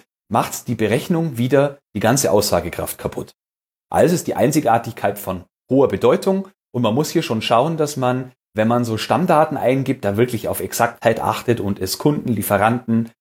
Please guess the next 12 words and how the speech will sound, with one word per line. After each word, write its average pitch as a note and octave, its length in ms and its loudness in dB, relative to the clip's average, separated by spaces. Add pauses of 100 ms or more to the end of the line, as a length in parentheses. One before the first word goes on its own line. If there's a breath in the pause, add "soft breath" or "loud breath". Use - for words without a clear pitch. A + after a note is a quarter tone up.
(140)
Namen A#2+ 580 2
einfach G2+ 280 -4
nur G2+ 340 -2
einmal G#2 400 2
gibt - 220 -2
und G#2 60 0
die F#2+ 100 0
wirklich G2+ 300 -6
ein-, G#2 200 2
eindeutig F#2 480 0
geführt - 380 -4
werden. - 220 -4